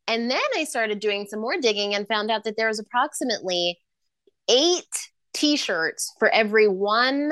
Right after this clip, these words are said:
person in Africa sitting in landfills over there. We've just been, like, drowning them in our used, you know,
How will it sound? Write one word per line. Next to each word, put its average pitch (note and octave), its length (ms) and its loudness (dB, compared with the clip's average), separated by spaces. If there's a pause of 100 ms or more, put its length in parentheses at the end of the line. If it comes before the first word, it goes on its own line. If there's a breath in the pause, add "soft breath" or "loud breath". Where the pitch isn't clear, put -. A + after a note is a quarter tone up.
(160)
person B3+ 360 0
in G3 100 -2
Africa F#3 500 0
sitting A#3 480 2
in F#3+ 160 -2
landfills F#3+ 680 -2
over G#2+ 200 -4
there. E2+ 320 0 (160)
We've A#3+ 160 6
just D4 200 4
been, C4+ 280 2
like, G#3+ 280 2
drowning A3+ 600 2
them G#3 180 -2
in G3 80 -2
our F#3+ 140 2
used, G3+ 760 -2
you F#3+ 200 -4
know, E3 300 -4